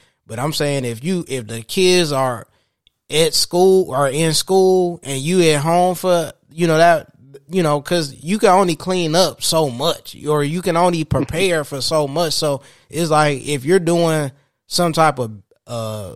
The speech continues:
Speaker 1: if you're doing something at home, do something and be, you know what I mean? Like, be, take it seriously because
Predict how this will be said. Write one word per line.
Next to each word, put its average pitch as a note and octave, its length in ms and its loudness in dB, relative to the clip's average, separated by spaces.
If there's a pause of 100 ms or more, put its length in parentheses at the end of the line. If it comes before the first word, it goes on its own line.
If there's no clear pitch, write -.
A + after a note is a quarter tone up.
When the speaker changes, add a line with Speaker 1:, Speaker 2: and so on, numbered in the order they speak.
(160)
Speaker 1:
if C3 220 -10
you're G3 120 6
doing E3+ 340 2
something D#3 360 0
at C#3 160 0
home, D3 480 2 (600)
do G3+ 220 2
something - 540 -4 (400)
and C#3 180 -6
be, F3+ 200 0
you E3 200 -4
know F3+ 80 4
what E3 80 4
I - 20 0
mean? E3+ 160 2
Like, D#3 220 2
be, D#3 100 -4
take F#3 300 -2
it D#3 140 -6
seriously C#3+ 880 -2 (1120)
because D3 760 0